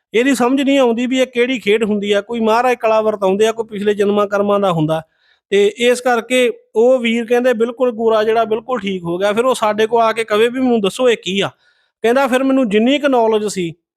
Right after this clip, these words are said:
ਕਹਿੰਦਾ ਉਸ ਪ੍ਰਥਾਏ ਮੈਂ ਬਾਬਾ ਦੀਪ ਸਿੰਘ ਸਾਹਿਬ ਦੇ ਜੀਵਨ ਬਾਰੇ ਹੋਰ ਸਾਰੀਆਂ ਗੱਲਾਂ ਨੂੰ ਦੱਸੀਆਂ ਵੀ ਇਹ ਉੱਥੇ ਜੋਤ ਜਗਦੀ ਆ, ਤੇ ਉਹਨੂੰ ਸਾਰਾ ਕੁਝ ਦੱਸਿਆ। ਤੇ ਉਹ ਕਹਿੰਦਾ "ਮੈਂ ਵੇਖਣਾ ਆ, ਵੀ ਮੈਂ ਵੇਖਣਾ ਚਾਹੁੰਦਾ।"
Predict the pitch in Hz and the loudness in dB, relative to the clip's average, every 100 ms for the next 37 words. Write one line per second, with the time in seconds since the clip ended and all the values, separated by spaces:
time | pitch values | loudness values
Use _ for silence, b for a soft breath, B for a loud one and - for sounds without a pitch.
0 | _ _ _ - 226 254 247 220 240 226 | _ _ _ -2 0 2 2 0 -6 -2
1 | 233 233 233 214 208 208 214 208 202 220 | 0 0 0 0 0 0 -2 -4 -4 -2
2 | 214 214 220 220 196 196 196 196 185 185 | -2 -2 -2 0 -2 -2 -2 0 0 2
3 | 180 180 _ _ _ _ 208 254 254 240 | 0 -2 _ _ _ _ 0 2 2 0
4 | 254 269 254 226 226 233 214 208 220 226 | 0 0 0 0 0 0 -2 -2 -2 -2
5 | 254 247 233 214 208 233 180 196 214 214 | -2 0 2 0 0 -4 -2 0 0 0
6 | 196 165 185 240 240 208 _ _ _ _ | -2 -2 -4 -2 0 -2 _ _ _ _
7 | 202 240 240 226 233 247 240 220 233 254 | 0 2 2 2 2 2 0 0 0 0
8 | 247 262 277 285 226 202 208 208 147 - | 0 0 2 2 2 0 0 0 -2 -8
9 | _ _ _ _ _ _ - 202 233 233 | _ _ _ _ _ _ -10 -2 0 2
10 | 226 226 233 196 170 208 170 | 2 2 0 0 0 0 -2